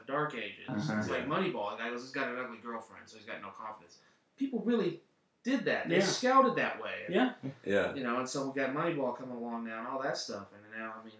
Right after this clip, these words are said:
Speaker 1: maybe the N F L is just not
Speaker 3: Yeah.
Speaker 1: quite getting there to take it. 'Cause now Cleveland hired Paul DePodesta
Speaker 2: Yeah.
Speaker 1: to be an analytical
Speaker 2: Which I still don't see how
Speaker 1: I
Speaker 2: that's
Speaker 1: don't
Speaker 2: gonna
Speaker 1: get it.
Speaker 2: work.
Speaker 1: And if you're gonna hire somebody, why don't you hire somebody from the Cardinals?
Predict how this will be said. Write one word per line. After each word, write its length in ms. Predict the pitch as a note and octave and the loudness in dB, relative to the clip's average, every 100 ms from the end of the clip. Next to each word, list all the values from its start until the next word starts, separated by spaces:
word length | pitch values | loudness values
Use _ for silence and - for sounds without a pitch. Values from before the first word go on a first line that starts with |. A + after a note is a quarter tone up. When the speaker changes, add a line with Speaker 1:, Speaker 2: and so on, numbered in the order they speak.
| A2 | -18
Speaker 1:
maybe 200 | A2 A2+ | -16 -16
the 60 | A2 | -16
N 60 | G#2 | -18
F 140 | G2+ A2 | -10 -8
L 140 | G#2 | -8
is 80 | G2 | -10
just 280 | G2 - - _ _ _ - - - - | -12 -14 -16 _ _ _ -20 -18 -16 -14
not 100 | - F2+ | -6 2
Speaker 3:
Yeah. 180 | G2 G2 | 2 2
Speaker 1:
quite 100 | - | -2
getting 240 | A#2+ G2+ | -10 -12
there 260 | - G2+ G#2+ | -12 -12 -12
to 80 | - | -14
take 120 | A#2+ | -14
it. 100 | G#2 | -12
'Cause 300 | - C3+ - - _ | -10 -10 -12 -20 _
now 460 | G2 B2 D#3 D3 - - _ | -6 0 2 2 -4 -14 _
Cleveland 380 | - E3+ D#3 A2+ | -6 -4 -4 -4
hired 280 | A#2 A2+ A2+ | -4 -6 -4
Paul 200 | B2+ A#2+ | -6 -6
DePodesta 640 | A#2+ A2 B2+ G3 - A#2 | -8 -6 -2 -2 0 0
Speaker 2:
Yeah. 240 | G2 G2 B2+ - _ _ _ _ | 0 -2 -8 -14 _ _ _ _
Speaker 1:
to 60 | A2+ | -8
be 120 | A2+ | -6
an 60 | F#2+ | -4
analytical 480 | A#2 A2 A2 G#2+ | -4 -4 -4 -2
Speaker 2:
Which 260 | A2 C3+ - | 8 8 8
I 140 | A2+ | 0
still 340 | G#2+ - B2+ A#2+ | 0 6 8 8
don't 220 | A#2+ A#2 | 6 4
see 140 | A#2+ | 2
how 160 | A2 A#2 | 6 6
Speaker 1:
I 60 | G#2 | 8
Speaker 2:
that's 120 | - | 8
Speaker 1:
don't 140 | - | 8
Speaker 2:
gonna 180 | A#2+ A2 | 8 6
Speaker 1:
get 120 | G#2+ | 8
it. 40 | A#2 | 8
Speaker 2:
work. 260 | - - - A#2+ - | 8 0 -6 -8 -4
Speaker 1:
And 120 | D3+ | -2
if 80 | D3 | -2
you're 80 | A3+ | -2
gonna 100 | - | -2
hire 240 | D3 D#3 E3+ | 2 2 2
somebody, 300 | F#3 F#3 F3+ | -2 -4 -4
why 60 | |
don't 120 | F3+ | -4
you 60 | D3 | 0
hire 120 | D#3 | 0
somebody 240 | D3 C3 B2 | 0 -6 -10
from 100 | A2+ | -14
the 60 | |
Cardinals? 680 | - - C3 A#2+ F#2+ - | -14 -6 -6 -6 -12 -18